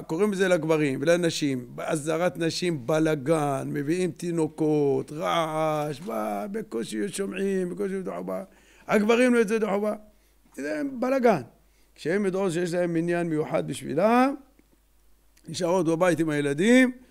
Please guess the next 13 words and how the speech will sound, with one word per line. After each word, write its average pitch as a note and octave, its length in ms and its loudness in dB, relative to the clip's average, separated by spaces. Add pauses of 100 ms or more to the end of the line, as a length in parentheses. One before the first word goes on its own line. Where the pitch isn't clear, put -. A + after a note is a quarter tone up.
(280)
הגברים D#3+ 460 0
גומרים, D#3 400 2
באים E3 200 4
הביתה, F#3 560 4 (420)
שומרים E3+ 440 -2
על E3+ 120 2
הילדים E3 340 2
הקטנים, G#3+ 720 4 (420)
ונהפוך E3+ 560 2
הוא, G3 260 4 (480)
אשר F3 280 -4
ישמרו E3+ 560 2
הבעלים E3 600 4